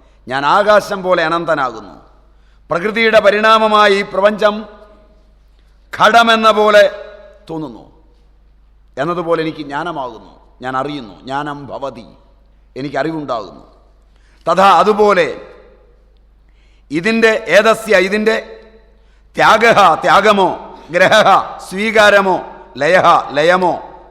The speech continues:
നജ ഭവതി, ഒന്നുമില്ല തന്നെ." ആകാശം പോലെ അനന്തനാണ് ഞാൻ. പ്രകൃതി പരിണാമമായ ജഗത്താകെ ഒരു ഘടം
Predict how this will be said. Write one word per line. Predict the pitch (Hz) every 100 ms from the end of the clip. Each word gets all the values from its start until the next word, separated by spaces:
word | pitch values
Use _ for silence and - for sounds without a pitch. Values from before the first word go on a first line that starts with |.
| 110 123
നജ | 127 151 139
ഭവതി, | 127 120 101 85 _ _ _ - 123
ഒന്നുമില്ല | 139 143 139 117 104 90
തന്നെ." | 76 62 _ _ _ _ _ _ _ _ - _ _ _ _ _ _ _ _ _ _ _ _ _ _ _ _ _ _ _ _ _ _ _ _ _ - 220
ആകാശം | 151 165 165 165 165 165
പോലെ | 160 147
അനന്തനാണ് | 156 156 147 135 113 101
ഞാൻ. | 80 71 _ _ _ _ _ _ _ _ _ _ _ _ _ _ _ _ _ _ _ _ _ _ -
പ്രകൃതി | 180 208 214 226
പരിണാമമായ | 226 226 226 226 226 226 226 220 214 - - - _ _ _ _ _ - 143
ജഗത്താകെ | 190 220 220 226 214 214 214 214 - - - _ _ _ _ _ _ _ _ _ -
ഒരു | 185 185 -
ഘടം | 175 208